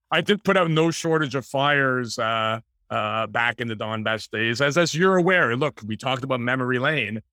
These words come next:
I wouldn't mind walking down it for a minute or two as we close this out. But, you know, I think back to your days, many of the folks listening to the podcast may not know, you know, when you,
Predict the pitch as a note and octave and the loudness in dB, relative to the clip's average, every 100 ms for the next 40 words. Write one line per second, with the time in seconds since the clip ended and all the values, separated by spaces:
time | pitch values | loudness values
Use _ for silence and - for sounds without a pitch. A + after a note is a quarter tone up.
0 | _ _ A#2 D3 C#3 C3 A#2 A#2+ C3 B2+ | _ _ -2 0 2 0 2 0 0 -4
1 | A2+ A2+ B2 A2 A#2 A2 D#3 D#3+ A#2 - | 0 0 0 -4 -8 -2 0 0 -2 -6
2 | A2 G2 G#2+ A2 G#2 G2 G#2+ G#2+ G#2+ A2+ | -8 -6 -8 -4 -6 -6 -6 -2 -2 -4
3 | - G2+ - - _ _ _ B2+ A#2+ A2+ | -6 -8 -8 -20 _ _ _ -2 0 0
4 | D3 A2+ B2+ B2 - B2 B2 D3+ D3+ G2 | -2 0 -2 -2 -4 -2 2 2 2 2
5 | G#2+ G2+ A2 B2 B2 G#2+ - A#2 - A#2+ | 0 -2 -4 -2 -2 -4 -4 -6 -4 -8
6 | G#2+ A2+ G2+ G2 A2 A2 G#2+ A2+ G#2 - | -6 -8 -10 -10 -4 -4 -4 -4 -2 -2
7 | A2+ D#3 B2+ F#2 F#2+ F2+ F2+ G#2+ - _ | -2 0 0 -2 -6 -8 -8 -10 -12 _
8 | _ _ A2 G#2+ G#2+ A2 A2+ B2+ | _ _ 0 0 0 -2 -2 -2